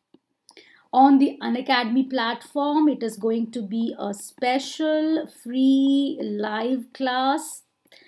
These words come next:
where we are going to use all this information to find out the causes and how M C Qs are framed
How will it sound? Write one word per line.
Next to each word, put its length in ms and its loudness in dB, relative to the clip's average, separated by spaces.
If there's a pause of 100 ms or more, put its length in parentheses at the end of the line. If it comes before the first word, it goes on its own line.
(360)
where 440 2
we 180 2
are 180 0
going 380 0
to 160 -4
use 560 -4
all 560 0
this 240 -6
information 1080 -6 (300)
to 120 4 (140)
find 480 2
out 540 -4
the 260 -8
causes 760 0
and 220 -4
how 220 -2
M 120 -6
C 260 -14
Qs 220 -8
are 100 -6
framed 420 -10